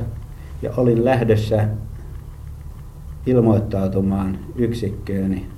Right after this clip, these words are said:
kun yhtäkkiä alkoi valtava tykistökeskitys.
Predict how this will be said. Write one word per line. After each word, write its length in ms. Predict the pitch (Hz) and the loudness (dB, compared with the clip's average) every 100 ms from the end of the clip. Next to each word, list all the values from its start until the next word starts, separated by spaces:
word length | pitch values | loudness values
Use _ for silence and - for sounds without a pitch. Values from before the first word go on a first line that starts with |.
| - - - - - - - - - - - | -14 -14 -12 -12 -12 -14 -14 -14 -14 -14 -12
kun 460 | - 104 104 95 - - - - - - - - - - - - - - - - - - - | 0 4 4 2 -2 -8 -12 -12 -14 -14 -14 -14 -14 -14 -14 -14 -14 -14 -14 -14 -14 -10 0
yhtäkkiä 800 | 120 117 107 104 - 107 98 98 | 2 4 2 2 0 2 2 4
alkoi 560 | 107 98 - 95 92 - - 107 | 4 2 2 0 -2 -4 -6 4
valtava 560 | 117 110 98 98 98 95 - - - - - | 8 8 6 2 0 -2 -8 -14 -14 -14 -10
tykistökeskitys. 1080 | - 101 98 95 - - - - - - - | -4 -2 0 -2 -6 -6 -6 -8 -10 -12 -14